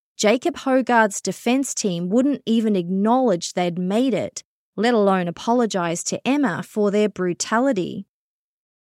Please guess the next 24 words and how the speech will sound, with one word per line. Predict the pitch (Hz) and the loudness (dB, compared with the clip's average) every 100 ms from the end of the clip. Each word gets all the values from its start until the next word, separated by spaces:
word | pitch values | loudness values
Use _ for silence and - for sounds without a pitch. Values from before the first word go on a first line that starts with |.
| _ | _
The | 226 247 | 0 2
defense | 277 - 302 330 - | 0 0 -2 -2 -4
bypassed | 220 214 226 - 220 220 - | 2 4 2 0 2 2 0
the | 214 190 | -4 -2
other | - 254 311 233 | 2 2 2 0
rape | 175 165 | -2 -4
shield | - - 185 175 | -4 -2 -2 0
law | 190 196 - | 2 2 2
around | 190 196 190 180 | 0 2 0 -2
private | - 214 233 254 214 | -2 2 4 2 -2
records | 214 247 - 190 185 180 | -2 -2 -2 -2 -2 -2
not | 196 208 - | 0 0 0
being | - 214 208 | 0 2 2
admissible | 180 180 240 - 220 185 170 | -2 0 0 0 -2 -2 -2
by | 175 175 | -2 -2
the | 175 | -4
defense | 170 175 - 269 180 - - _ _ - | -6 -8 -2 -2 -2 -6 -14 _ _ -12
to | |
discredit | 180 190 - - 233 226 269 - | -6 -4 -4 -4 -2 0 0 -2
the | 285 | -4
victim | 196 185 - 175 | -2 -4 -4 -8
complainant. | 170 202 165 - 240 262 180 - - - _ _ _ _ _ _ | -4 -6 -4 -2 0 0 -2 -6 -14 -20 _ _ _ _ _ _
Instead, | 208 208 - - 311 339 101 - - _ _ - | -4 -4 -6 -4 -2 0 -2 -8 -16 _ _ -4
they | 196 247 | 0 0